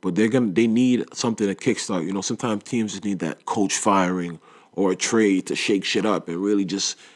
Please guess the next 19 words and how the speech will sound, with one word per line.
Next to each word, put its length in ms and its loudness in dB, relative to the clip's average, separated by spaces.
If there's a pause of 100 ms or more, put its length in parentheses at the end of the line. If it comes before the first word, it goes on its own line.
(320)
you 80 -10
know, 180 -2
get 200 -2
that 160 -4
shit 220 -2
clicking. 380 2
But 140 -4
they 140 4
need 240 2
something, 400 -2
man. 320 -4 (420)
Like, 300 -6
Kevin 300 2
Love 240 2
calling 240 0
sick 180 -4
out 140 0
of 60 -4
games. 360 0